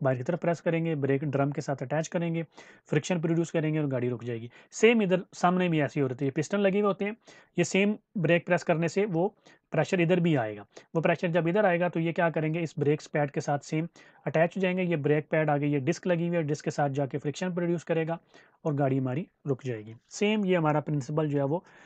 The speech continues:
पास्कल लॉ के ऊपर ही जो है अप्लाई हो रहा है कि हमने प्रेशर एक्सर्ट किया है, वो प्रेशर इक्वली ट्रांसफर होना है पूरे लिक्विड के अंदर, और वो लिक्विड ने क्या करना है, आउटपुट देना है, जिसकी वजह से ये पिस्टन बाहर की तरफ मूव होंगे और उसकी वजह से ये आगे ब्रेक पैड, ब्रेक पैड और ब्रेक शू और हमारे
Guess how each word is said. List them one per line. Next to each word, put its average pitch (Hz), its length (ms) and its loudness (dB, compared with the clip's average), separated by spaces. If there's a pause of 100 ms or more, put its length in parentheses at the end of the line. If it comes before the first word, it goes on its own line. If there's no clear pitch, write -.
(220)
पास्कल 160 300 4
लॉ 143 160 6
के 151 120 -4
ऊपर 139 200 0
ही 139 80 2
जो 143 140 0
है 208 140 -6
अप्लाई 135 300 2
हो 123 200 -2
रहा 156 100 2
है - 320 -14
कि 156 80 -4
हमने 143 180 0
प्रेशर 147 320 0
एक्सर्ट 143 300 2
किया 185 200 2
है, 185 80 -2 (320)
वो 156 80 2
प्रेशर 160 340 0
इक्वली 208 380 2
ट्रांसफर 170 340 0
होना 147 160 4
है 131 60 0
पूरे 160 280 2
लिक्विड 135 360 0
के 139 120 -4
अंदर, 135 240 -2 (340)
और 156 100 2
वो 147 100 2
लिक्विड 147 340 0
ने 143 80 0
क्या 135 160 0
करना 131 240 -2
है, - 80 -10
आउटपुट 139 320 -2
देना 131 220 0
है, 139 60 -2
जिसकी 131 240 -6
वजह 131 120 -2
से 135 140 -6
ये 127 100 -2
पिस्टन 160 360 -4 (440)
बाहर 143 220 6
की 147 80 -4
तरफ 131 240 -4
मूव 170 160 0
होंगे 165 260 2
और 156 120 2
उसकी 143 200 -4
वजह 135 140 0
से 135 160 -6
ये 127 120 -2
आगे 123 220 -4
ब्रेक 123 320 -4
पैड, 143 200 -2 (440)
ब्रेक 143 220 0
पैड 143 220 2
और 135 120 2
ब्रेक 127 280 -2
शू 160 300 0
और 143 160 -2
हमारे 135 260 -4